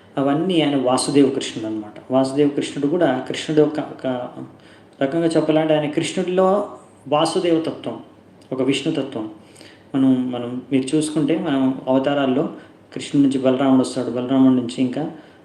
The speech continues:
ఆ, సంకర్షణ నుంచి మళ్ళీ అనిరుద్ధ వాసుదేవ్, ఆ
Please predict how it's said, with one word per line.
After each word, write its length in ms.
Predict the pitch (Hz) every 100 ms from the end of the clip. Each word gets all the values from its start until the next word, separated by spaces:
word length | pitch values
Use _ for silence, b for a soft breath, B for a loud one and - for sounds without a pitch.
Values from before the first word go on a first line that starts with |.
| - 127
ఆ, 260 | 117 117 - - - -
సంకర్షణ 400 | 123 127 - 127
నుంచి 560 | 123 123 123 117 127
మళ్ళీ 260 | 120 117 117 B B -
అనిరుద్ధ 400 | 127 127 123 120
వాసుదేవ్, 580 | 123 120 117 123 120 120 117
ఆ 260 | 127 127